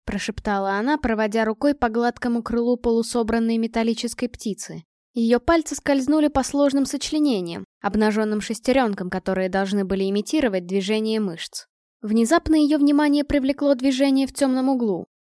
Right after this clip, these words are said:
Стражник-паук-дозорный, которого я оставила здесь после ночного инцидента,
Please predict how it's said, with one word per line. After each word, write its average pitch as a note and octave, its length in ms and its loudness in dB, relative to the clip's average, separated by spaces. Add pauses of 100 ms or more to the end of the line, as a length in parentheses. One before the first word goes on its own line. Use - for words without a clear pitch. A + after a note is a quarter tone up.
Стражник-паук-дозорный, A#3 1400 2
которого G3 420 -2
я F#3+ 220 -2
оставила G3 480 -2
здесь G3 320 0
после G3 280 -4
ночного G3+ 560 -4
инцидента, A#3+ 680 -2